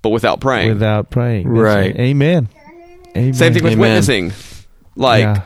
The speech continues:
Speaker 1: how many times have we intended to invite somebody to church?
Speaker 2: Right.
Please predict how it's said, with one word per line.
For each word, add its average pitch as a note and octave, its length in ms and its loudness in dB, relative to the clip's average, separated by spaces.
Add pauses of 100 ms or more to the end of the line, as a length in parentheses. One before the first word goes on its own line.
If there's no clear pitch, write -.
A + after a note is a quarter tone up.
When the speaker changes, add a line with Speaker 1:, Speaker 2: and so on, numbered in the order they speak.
(100)
Speaker 1:
how E3+ 320 -2
many E3+ 160 0
times D#3+ 240 0
have C3 100 -2
we B2+ 100 2
intended A2+ 720 0 (180)
to A#2 80 -2
invite G#2+ 300 -2
somebody A#2 260 -2
to G#2 100 -2
church? - 500 -6
Speaker 2:
Right. A2 500 0